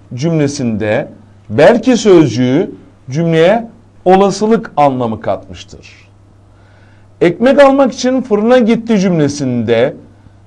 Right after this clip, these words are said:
mek için, yani ekle birlikte sözcük cümleye amaç ilgisi katarken, "K P S S'yi kazandığınızı düşünelim." cümlesinde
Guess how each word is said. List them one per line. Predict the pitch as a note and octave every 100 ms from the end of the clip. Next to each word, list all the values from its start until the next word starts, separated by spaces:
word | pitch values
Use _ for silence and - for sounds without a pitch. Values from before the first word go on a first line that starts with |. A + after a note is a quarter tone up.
| _
mek | C3 A3+ B3
için, | A#3+ - F3+ D3 E3 - - - _ -
yani | C#3+ D3+ D3 C#3+ G3+
ekle | G3+ D#3+ C#3+
birlikte | C3+ A#2+ A#2 A2+
sözcük | G#2+ D#3 C#3 C#3+ E3+ - - - -
cümleye | A#2+ D3+ E3 E3+ F3 - - _
amaç | C#3+ D#3 E3 E3+
ilgisi | B2 A2 A#2 - A2
katarken, | A#2 B2+ D3+ E3+ G#3 G#3+ A3 - - - - _ _ _ _ _ - -
"K | F#3+ G3+
P | C4
S | B3 B3+
S'yi | B3 C4 B3+
kazandığınızı | A3+ A3+ A#3 A#3 B3 B3 A3 A#3+
düşünelim." | A3 G3+ G#3 G3 G#3 F#3
cümlesinde | D3+ C#3 A#2+ A#2 A2+ G2 G#2 D3+